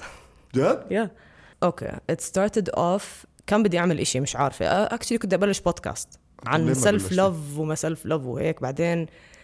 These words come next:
Speaker 2: و-، والإشي اللي أنت حكيته actually قبل ما نبلش، إنه حلو تحس إنك أنت مش لحالك.
Speaker 1: مهم.
Speaker 2: هذا كان هدف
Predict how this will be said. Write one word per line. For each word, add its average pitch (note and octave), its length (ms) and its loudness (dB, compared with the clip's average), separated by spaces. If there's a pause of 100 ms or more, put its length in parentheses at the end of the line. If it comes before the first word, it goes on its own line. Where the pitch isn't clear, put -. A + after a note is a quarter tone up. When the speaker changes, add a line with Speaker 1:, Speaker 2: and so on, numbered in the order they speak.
(100)
Speaker 2:
و-، G3 260 0 (120)
والإشي F#3+ 400 2
اللي A3 80 4
أنت B3 140 2
حكيته F#3 440 -2
actually - 220 -6
قبل D#3 200 0
ما D#3 100 0
نبلش، D#3 600 -2
إنه C#3 500 -4 (480)
حلو F#3 260 0
تحس - 480 -6 (160)
إنك D3+ 240 -4
أنت D#3 160 -6
مش - 160 -8
لحالك. C#3 540 -8 (140)
Speaker 1:
مهم. A2 260 -6
Speaker 2:
هذا F3+ 200 0
كان D#3+ 320 -2
هدف - 480 -8